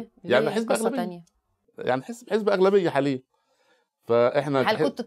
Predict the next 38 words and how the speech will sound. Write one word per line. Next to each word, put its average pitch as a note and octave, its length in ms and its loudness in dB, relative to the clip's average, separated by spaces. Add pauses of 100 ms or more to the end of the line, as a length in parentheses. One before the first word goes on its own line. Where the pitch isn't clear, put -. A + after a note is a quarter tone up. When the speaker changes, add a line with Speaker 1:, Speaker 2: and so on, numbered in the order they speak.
(180)
Speaker 1:
تقصد A3 380 -6
بق-، - 220 -18
بقصة G3+ 340 -6
تانية G#3+ 200 -2
إن G3+ 60 -4
هو G#3+ 80 0
حزب G3 240 -4
الأغلبية F#3+ 380 -2
ولا G#3 160 -4
تقصد - 260 -14
حاجة D#3+ 160 -12
تانية؟ D3 240 -14
Speaker 2:
لا، F#2 120 -6
هو E2+ 160 -4
حزب G2 180 -8
الأغلبية C#2 320 -8
بس. C#2+ 180 -20
Speaker 1:
بس - 60 -10
Speaker 2:
أقصد F2 240 -4
إن، D2 60 -10
Speaker 1:
كده؟ F#2 200 -16 (160)
Speaker 2:
آه. B1+ 200 -16 (320)
Speaker 1:
طيب. - 80 -18 (380)
Speaker 2:
حزب C3 200 -6
الوفد A2 200 0
ممثل G2 300 -6
في - 60 -20
سبعة G#2 180 -4
وعشرين E2 300 -10
محافظة، C3+ 300 -16 (760)
له G2 240 -6
لجانه F2 300 -2
في E2 120 -16
كل F2 260 -8
مركز C#2+ 300 -10
وفي C#2 120 -20
كل E2 200 -8
حي C3+ 240 -14